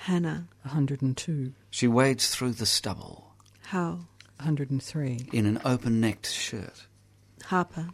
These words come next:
Speaker 2: a hundred and four.
Speaker 3: The dust is stirred by her tread.
Speaker 1: Hassan.
Speaker 2: A hundred and five.
Speaker 3: Only the wind's language.
Speaker 1: Hasti.
Speaker 2: A hundred and six.
Speaker 3: And no need for translation.
Speaker 1: Hatis.
Speaker 2: A hundred and seven.
Speaker 3: A resistant symbol or a vacant sign.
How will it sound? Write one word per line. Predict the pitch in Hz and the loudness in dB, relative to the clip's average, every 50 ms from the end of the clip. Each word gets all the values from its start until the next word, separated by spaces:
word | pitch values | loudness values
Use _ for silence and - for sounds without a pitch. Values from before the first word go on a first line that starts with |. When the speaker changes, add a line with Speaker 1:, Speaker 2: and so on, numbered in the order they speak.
| - - | -14 -10
Speaker 2:
a | - | -4
hundred | - 160 143 151 135 | -2 0 0 0 0
and | 139 139 135 | 0 0 0
four. | - - 156 147 135 127 127 139 | 0 -2 -2 0 0 0 -2 -2
Speaker 3:
The | - 101 | -4 0
dust | 90 - 113 113 107 95 - - - | 4 6 8 8 8 6 2 0 0
is | 98 92 | 0 2
stirred | - - - - 113 107 104 101 92 | 4 2 4 4 6 6 6 4 4
by | 104 101 95 95 | 2 2 2 2
her | 85 92 95 | 0 -2 -4
tread. | 98 - - 110 110 113 98 98 117 107 - - - - | -4 -4 -6 -6 -6 -6 -8 -10 -12 -16 -20 -14 -8 -4
Speaker 1:
Hassan. | 175 165 - - - 165 156 151 151 165 170 | -4 -2 -2 -2 -4 -4 -4 -4 -4 -6 -4
Speaker 2:
A | |
hundred | 131 156 147 139 147 127 | 0 0 0 0 0 0
and | 131 131 | -2 -2
five. | - - 151 139 135 120 113 120 127 127 | -2 -4 -4 -4 -2 -2 -4 -4 2 4
Speaker 3:
Only | 120 117 120 117 113 | 6 8 10 8 8
the | 101 95 98 | 6 4 2
wind's | 92 101 110 107 104 101 90 82 - - | 4 6 6 6 6 4 4 2 -2 -4
language. | 85 82 82 85 78 73 78 80 85 95 - - - | -6 -6 -4 -6 -6 -6 -8 -10 -10 -10 -10 -8 -4
Speaker 1:
Hasti. | - 190 185 - - - - 185 175 175 170 - | -2 -2 -2 -2 -6 -10 -8 -8 -8 -8 -8 -6
Speaker 2:
A | 131 | -2
hundred | 160 151 139 147 135 | 0 0 0 0 -2
and | 131 127 - | -2 -2 -4
six. | - - - 143 - - - - | -4 -4 -4 -6 -6 -6 -10 -6
Speaker 3:
And | - 95 92 85 92 92 92 | -4 -4 -2 -2 0 2 2
no | 95 101 104 107 | 4 6 6 6
need | 104 101 101 101 101 98 - | 6 6 6 6 4 2 0
for | - - 101 | -2 -6 -4
translation. | 101 - 107 98 95 92 87 85 82 78 78 - - - - - - - - - | -4 -2 0 0 0 0 -2 -4 -8 -8 -6 -8 -8 -8 -10 -14 -16 -12 -4 -2
Speaker 1:
Hatis. | 196 190 - - 190 175 - - - - 143 | -2 -2 -2 -4 -8 -8 -8 -10 -10 -6 -2
Speaker 2:
A | |
hundred | 143 160 151 143 143 135 | 0 0 0 0 0 -2
and | 135 139 | -2 -2
seven. | - - - 147 139 131 127 127 135 135 - _ _ - | -2 -2 -2 -2 -2 -2 -2 -4 -6 -8 -12 _ _ -2
Speaker 3:
A | - 110 | 0 2
resistant | 113 120 120 143 202 220 - - - 202 165 | 4 4 4 4 2 2 0 0 -2 -2 0
symbol | - - - - 185 185 175 143 117 117 123 123 123 - - - - | 2 2 2 4 4 4 4 4 4 2 2 2 0 -2 -6 -8 -4
or | - 139 143 139 | 0 2 4 4
a | 127 | 4
vacant | 117 113 117 139 151 143 - - 90 85 - | 4 4 4 4 4 2 0 -2 -4 -2 -2
sign. | - - - - - - - - | -4 -4 -4 -6 -8 -10 -12 -16